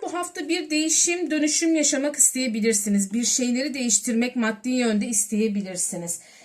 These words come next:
Ee, bir araba gündemi görünebilir size. Bir araba alım satımı, bu şekilde işe daha çok odaklanma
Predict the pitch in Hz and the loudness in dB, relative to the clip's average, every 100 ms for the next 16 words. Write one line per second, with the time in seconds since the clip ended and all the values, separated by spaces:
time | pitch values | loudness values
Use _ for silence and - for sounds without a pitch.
0 | - 233 240 233 254 370 302 311 320 262 | -2 6 8 8 4 2 4 4 2 0
1 | 294 277 285 294 294 240 269 269 269 233 | -2 -2 -2 -2 -4 0 0 2 0 0
2 | 240 233 226 202 202 208 262 214 226 226 | 4 4 4 -2 -2 -2 0 2 2 4
3 | 226 226 226 233 220 - 226 226 220 - | 2 4 2 2 -2 2 2 2 0 -4
4 | 269 - 254 220 226 226 - 240 220 233 | -4 -2 -2 2 2 2 0 0 0 0
5 | 233 - 214 233 220 220 220 226 214 220 | -2 0 -2 0 0 0 0 0 2 2
6 | 220 226 | 0 -4